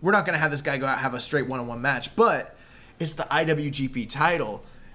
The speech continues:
It's the most prestigious championship in all of wrestling. They might just have a straight one-on-one match. I thought it was interesting that him and Kenny ended up, even though they ended up bringing in some hardcore elements and some of, and, like, the table spots and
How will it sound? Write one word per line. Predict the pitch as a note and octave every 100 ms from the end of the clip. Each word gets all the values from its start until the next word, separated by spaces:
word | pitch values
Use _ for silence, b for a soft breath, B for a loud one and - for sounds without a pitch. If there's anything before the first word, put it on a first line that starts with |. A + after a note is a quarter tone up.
| B - -
It's | D3
the | D3
most | D3 C#3
prestigious | C#3+ - C#3+ C3 A#2 - - -
championship | D#3 C#3 C3 D3
in | A#2+
all | A#2+
of | A#2+
wrestling. | D#3+ - A2+ - B B B2
They | B2+ C3
might | B2+ B2 D3+ -
just | A#2+ A2+ -
have | - A2+
a | A2
straight | - A#2+ -
one-on-one | B2 A#2 A2+
match. | C#3+ C3+ C#3
I |
thought | C#3 D#3+
it |
was | C#3 -
interesting | G3+ G3+ - D3+
that | B2+
him | C3
and | B2
Kenny | C#3 E3+ C#3
ended | B2
up, | B2+ - B B
even | D3 E3+ G3+
though | F#3+
they | E3
ended | D#3+ D3
up | C3
bringing | D3 D3
in | C#3 C3+
some | B2 G#2+
hardcore | - D3+ - A#2+ -
elements | A#2 B2+ C3+ C3+ -
and |
some | A#2 C#3
of, | B2+ A#2
and, | B2+ A#2+
like, | A2+
the | G#2+
table | G#2 B2 A#2+
spots | - B2 B2 A#2+
and | A2+ A2+